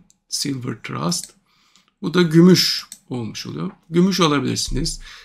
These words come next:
E, gene bunları kullanarak petrol alabilirsiniz. Bir emtia sepeti alabilirsiniz. Yani, e, çok güzel bir şekilde dağılım yapabilirsiniz. Mesela bir tane Spider aldınız, S P Y.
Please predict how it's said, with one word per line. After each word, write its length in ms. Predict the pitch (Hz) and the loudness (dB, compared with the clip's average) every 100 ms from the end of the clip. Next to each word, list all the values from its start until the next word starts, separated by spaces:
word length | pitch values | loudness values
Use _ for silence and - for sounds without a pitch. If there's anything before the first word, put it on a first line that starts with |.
| _ _ - | _ _ -10
E, 40 | 139 - - 143 - - | -8 -6 -8 -10 -12 -6
gene 320 | 156 214 202 180 | 0 2 2 2
bunları 360 | 180 175 180 | 4 4 2
kullanarak 680 | 175 175 170 170 170 175 _ _ _ _ _ _ _ _ _ _ _ _ _ | 0 2 2 2 0 -4 _ _ _ _ _ _ _ _ _ _ _ _ _
petrol 400 | 151 156 190 208 | -2 0 2 4
alabilirsiniz. 1000 | 190 180 170 165 165 - 156 170 - - | 4 4 4 2 0 0 2 2 0 -2
Bir 200 | 156 156 | -4 -2
emtia 500 | 147 151 151 151 160 | -2 -2 -2 -2 0
sepeti 480 | 156 143 127 123 170 | 0 -2 -4 -4 0
alabilirsiniz. 760 | 175 170 165 156 - 160 160 - - _ | 2 2 0 -2 -4 -4 -6 -10 -20 _
Yani, 380 | 147 147 156 160 - - _ - | -4 0 0 -2 -8 -20 _ -12
e, 400 | 156 143 147 135 - _ - | -6 -6 -6 -8 -12 _ -8
çok 220 | 185 - _ 151 | -8 -8 _ -8
güzel 340 | 151 165 165 | 0 2 2
bir 40 | |
şekilde 600 | 143 147 143 127 160 170 | -2 -4 -4 -4 -4 -2
dağılım 320 | 151 139 147 147 | 0 0 0 -2
yapabilirsiniz. 580 | 131 127 120 110 110 | -4 -6 -8 -10 -10
Mesela 160 | - 127 | -10 -10
bir 100 | 151 | -8
tane 220 | 139 131 | -6 -6
Spider 520 | 139 - 139 131 127 | -8 -8 -6 -6 -6
aldınız, 440 | 120 90 - 117 135 | -12 -14 -14 -12 -10
S 300 | - 123 113 | -10 -10 -12
P 140 | 113 | -16
Y. 360 | 107 113 143 | -14 -12 -12